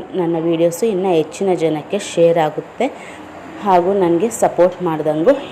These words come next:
ಇರುತ್ತೆ. ಈ ರೀತಿ ನಾನು ಆ ಟ್ಯಾಬ್ಲೆಟ್ ಶೀಟನ್ನು ಕಟ್ ಮಾಡಿದ್ದೀನಿ. ಈಗ ನ-, ನ-, ನೈಲ್ ಕಟ್ರು ತುಂಬ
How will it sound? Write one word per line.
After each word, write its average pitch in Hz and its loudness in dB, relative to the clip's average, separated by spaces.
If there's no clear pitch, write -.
ಇರುತ್ತೆ. 156 -2
ಈ 240 4
ರೀತಿ 220 2
ನಾನು 185 4
ಆ 180 6
ಟ್ಯಾಬ್ಲೆಟ್ 180 2
ಶೀಟನ್ನು 180 0
ಕಟ್ 160 0
ಮಾಡಿದ್ದೀನಿ. 156 -2
ಈಗ 226 4
ನ-, 180 0
ನ-, 180 -4
ನೈಲ್ 190 6
ಕಟ್ರು 190 -2
ತುಂಬ 196 -2